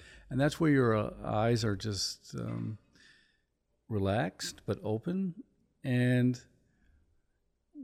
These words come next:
what you're doing is you're, it's almost as if you're looking out from behind your eyes.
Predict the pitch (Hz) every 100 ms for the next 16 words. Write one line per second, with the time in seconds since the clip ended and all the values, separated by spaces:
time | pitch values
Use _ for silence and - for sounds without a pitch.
0 | 240 185 180 185 220 220 208 170 180 175
1 | 156 135 139 160 196 143 - - 220 143
2 | 185 190 165 147 147 143 127 135 - 143
3 | 127 123 123 104 101 120 127 151 160 160
4 | 160 170 175 175 - -